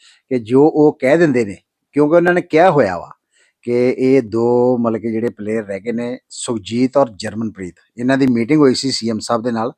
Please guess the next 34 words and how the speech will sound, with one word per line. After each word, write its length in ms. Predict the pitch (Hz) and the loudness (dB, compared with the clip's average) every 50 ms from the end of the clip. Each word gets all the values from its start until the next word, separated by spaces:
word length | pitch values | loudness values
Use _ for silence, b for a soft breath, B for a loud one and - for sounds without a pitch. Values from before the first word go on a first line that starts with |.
| _ _ _ _ _ _ _ _ - | _ _ _ _ _ _ _ _ -10
ਜਦੋਂ 200 | 107 107 113 120 | -8 -6 -4 -4
ਉਹਨਾਂ 140 | 120 120 120 | -4 -4 -4
ਨੇ 40 | 120 | -6
ਪ੍ਰੋਗਰਾਮ 460 | 117 - 110 110 110 113 113 107 98 | -6 -6 -6 -4 -4 -4 -4 -6 -8
ਰੱਖਿਆ 260 | 95 - - 92 87 | -10 -12 -14 -14 -16
ਸੀ। 220 | - - 71 - _ _ _ _ _ _ _ _ _ _ _ - | -16 -18 -20 -20 _ _ _ _ _ _ _ _ _ _ _ -10
ਤੇ 120 | 107 104 | -8 -8
ਉਹਨਾਂ 200 | 87 110 113 120 | -6 -6 -6 -6
ਨੇ 80 | 123 113 | -8 -8
ਕਿਹਾ 260 | - 110 110 113 117 | -6 -6 -6 -6 -6
ਕਿ 460 | 117 123 127 131 131 131 127 127 123 120 113 110 110 - - | -6 -8 -6 -4 -4 -4 -4 -4 -6 -6 -8 -8 -10 -10 -10
ਇਹਨਾਂ 240 | 110 107 113 117 110 | -8 -8 -6 -6 -8
ਦੋਨਾਂ 320 | 92 87 101 101 113 117 | -8 -10 -10 -8 -8 -6
ਨੂੰ 200 | 113 113 113 110 | -6 -6 -8 -8
ਤੁਹਾਨੂੰ 360 | 113 - 107 101 101 101 98 | -8 -8 -8 -8 -8 -10 -12
ਜਲਦੀ 340 | 85 98 98 98 95 120 117 | -12 -12 -14 -10 -8 -8 -8
ਹੀ, 120 | 110 117 110 | -6 -8 -8
ਮਤਲਬ 240 | 104 101 98 98 | -8 -10 -12 -14
ਕਿ, 120 | 87 - 95 | -14 -16 -16
ਜਿਹੜਾ 260 | 92 98 95 101 98 | -14 -14 -14 -12 -12
ਇਸ 280 | 92 95 92 - - - | -14 -14 -16 -18 -20 -18
ਅਹੁਦਿਆਂ 340 | - - 101 95 101 110 | -16 -14 -12 -10 -10 -10
'ਤੇ 120 | 104 113 110 | -8 -10 -10
ਤਾਇਨਾਤ 420 | - - 107 101 101 98 - _ | -10 -10 -10 -8 -8 -10 -10 _
ਕੀਤਾ 260 | _ 101 92 - 110 | _ -18 -12 -10 -8
ਜਾਵੇਗਾ 420 | 107 110 113 113 117 110 120 127 143 _ _ _ _ _ _ _ _ - | -8 -6 -6 -6 -6 -6 -8 -10 -12 _ _ _ _ _ _ _ _ -12
ਤੇ 80 | 110 | -10
ਮੈਨੂੰ 260 | 107 107 110 113 113 | -8 -6 -6 -6 -6
ਭਰੋਸਾ 360 | 110 - 110 101 - - 110 107 | -8 -8 -12 -12 -10 -10 -10 -10
ਹੈ 80 | 110 | -8
ਕਿ 120 | 98 110 117 | -8 -8 -8
ਉਹ 40 | |
ਜ਼ਰੂਰ 360 | 110 85 95 101 98 107 101 95 | -8 -10 -12 -14 -14 -14 -16 -16
ਕਰਨਗੇ। 380 | - 85 80 92 104 _ _ | -16 -18 -18 -18 -20 _ _